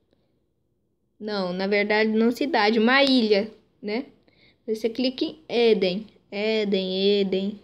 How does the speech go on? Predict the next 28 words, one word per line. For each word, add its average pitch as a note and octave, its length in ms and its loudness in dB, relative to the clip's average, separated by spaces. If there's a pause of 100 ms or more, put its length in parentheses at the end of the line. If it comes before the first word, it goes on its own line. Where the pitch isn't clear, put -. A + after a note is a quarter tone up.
(140)
tanto A3 240 -8
faz. - 480 -12 (1900)
Daí B3 440 -2
você B3 600 4
vem G#3+ 260 0
aqui, B3+ 240 -2
aqui A3+ 200 0
é G3+ 60 2
o G3 100 2
Ártico, A#3+ 640 2
daí G#3+ 220 2
você A3 180 2
vem G#3+ 200 0
no G#3+ 100 -2
mundo A3 320 2
aqui D4 680 2 (840)
e A3+ 160 -2
escolhe, G#3 480 0
ó, F#3+ 160 -2 (180)
Arctic G#3 320 -4
Mine, B3+ 480 2
tem G#3 140 0
um G3 40 0
montão A3+ 300 0
de A3 140 0
jogador, A3+ 640 0 (160)
Mountain G#3 680 -6
Mine. A3+ 880 -2